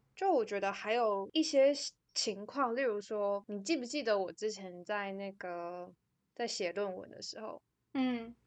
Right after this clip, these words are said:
Speaker 2: 你那，
Speaker 1: 就我有跟你讲过说我常常
Speaker 2: 你那，
Speaker 1: 呼吸不到。
Speaker 2: 对，我记得，你那阵状态很差。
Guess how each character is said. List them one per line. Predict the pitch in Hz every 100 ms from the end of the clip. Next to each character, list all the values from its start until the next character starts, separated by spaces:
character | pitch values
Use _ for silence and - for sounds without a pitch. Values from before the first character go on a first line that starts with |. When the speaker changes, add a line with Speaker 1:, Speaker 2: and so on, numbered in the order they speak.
| _ _
Speaker 2:
你 | 247 254
那， | 277 277
Speaker 1:
就 | 254 269
我 | 240
有 | 208
跟 | 220 220
你 |
讲 | 190
过 | 175 240
说 | 240 269
我 | 277 254
常 | 233
常 | 170
Speaker 2:
你 |
那， | 180
Speaker 1:
呼 | 190 185
吸 | - 175
不 | _ -
到。 |
Speaker 2:
对， | 277 262 254 240
我 | 240
记 | 240 262
得， | 240 269
你 | 262
那 | 262
阵 | 285 247
状 | 247
态 | 240
很 | 214 214
差。 | - 233